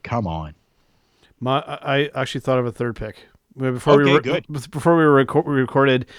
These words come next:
Speaker 2: there was one that I, I, I couldn't remember who I, who I was picking, but it, it finally came to mind. And this guy better get in at some point, 'cause I think that this guy has probably helped out, probably in, at least in W W E and kind of outside of W W E as well,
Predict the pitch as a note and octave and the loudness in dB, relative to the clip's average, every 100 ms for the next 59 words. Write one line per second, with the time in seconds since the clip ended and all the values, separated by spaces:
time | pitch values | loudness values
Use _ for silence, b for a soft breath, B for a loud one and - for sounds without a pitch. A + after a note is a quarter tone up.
0 | B C3 B2+ B2+ C#3 C3 C3 C3+ C3 D3 | B -4 -2 2 2 0 0 -2 -4 -6
1 | C3+ C3+ - C#3+ C3 C3 B2+ B2 B2 B2+ | -6 -6 -6 -4 -2 -2 -2 -2 0 -2
2 | G#2 A#2+ A#2 - C3 B2+ A#2+ B2+ C3+ D3 | -2 -2 -2 -2 -2 0 2 2 0 -2
3 | B2+ C3+ C3 C#3 B2+ A#2 A#2 A2+ - B | 0 2 2 2 0 0 -2 -4 -8 B
4 | B B A#2 A#2 A#2 A#2 - C3+ - C#3 | B B 0 2 2 2 -2 -4 4 6
5 | A#2 C3+ C3+ B2+ A#2+ A#2 - A2 B2 A2 | 8 6 6 4 4 2 0 0 2 2
6 | D3 C#3 C3+ D#3 D#3 C3+ A#2+ A#2 - B | 4 4 6 4 4 2 4 2 -2 B
7 | B B B D3 F3 F3 B2+ - C#3+ D3 | B B B -4 2 4 4 2 8 8
8 | C3+ B2 A2+ B B - C#3+ C3+ B2+ B2 | 8 4 0 B B 0 0 6 4 4
9 | - _ _ _ D#3+ F3+ C#3 A2+ - - | -2 _ _ _ 0 2 4 2 -4 -20
10 | - - C3+ D3 D#3+ C#3+ - B2+ B2+ B2 | -16 -4 6 8 8 4 4 8 10 10
11 | B2 A#2 A#2+ E3+ C#3 A#2+ A#2 C#3 B2 A#2+ | 8 8 8 8 8 6 2 0 0 -2
12 | A#2+ C#3 F3 A#2+ A2+ A2+ A2+ A2+ A2+ C3+ | 0 2 2 2 4 4 2 0 4 6
13 | D#3+ | 6